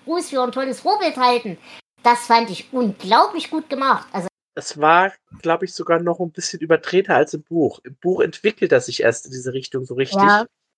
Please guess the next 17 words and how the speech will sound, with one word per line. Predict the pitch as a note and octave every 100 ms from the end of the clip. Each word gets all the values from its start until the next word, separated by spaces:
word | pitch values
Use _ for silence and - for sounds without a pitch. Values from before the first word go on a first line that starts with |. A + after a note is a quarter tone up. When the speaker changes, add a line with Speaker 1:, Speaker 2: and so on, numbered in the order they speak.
| _ _ _ -
Speaker 1:
Ja. | D#3+ E3+ A3 _ _ _
Speaker 2:
Äh, | D3
hier | C#3 - F3
war | E3+ E3
er | D#3+
von | D#3+
Anfang | D#3+ E3+ E3
an | - D#3
schon | - C#3 B2
wieder | B2 B2
so, | B2 - B2+
so | - -
richtig | D3+ -
so | B2
die | A2+
Insel, | B2+ - A2
ja. | G#2+